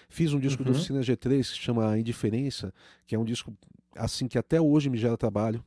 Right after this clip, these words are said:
Speaker 1: Isso foi em noventa e seis, e até hoje o cara me fala ou que ele se converteu pro cristianismo ou que ele começou a tocar guitarra por causa desse disco. Entendeu? Isso direto.
Speaker 2: Caraca.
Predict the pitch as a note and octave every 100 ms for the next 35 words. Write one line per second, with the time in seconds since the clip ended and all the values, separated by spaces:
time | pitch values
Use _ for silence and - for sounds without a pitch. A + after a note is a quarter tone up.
0 | - - - C#3 A#2+ C#3+ E3+ C#3+ - -
1 | C#3 C3+ - - - - _ G#2 G#2 G#2
2 | G#2 D#3+ D#3 D3 D3+ - C#3 C3 - B2+
3 | A#2 - C#3 F#3 F3 D3 - C3+ A#2+ -
4 | A#2+ - - A#2 A2 D3+ D#3+ E3+ D3 D3+
5 | D3 C3 C3+ - C3 A#2+ C3 A#2+ - A2
6 | A2 A#2+ A2+ G#2 - F2+ - - _ _
7 | _ _ _ G#2 G2+ G2+ - G2+ D3+ D3+
8 | A#2+ A#2 A#2 A2+ A2 F#2 B2 A#2+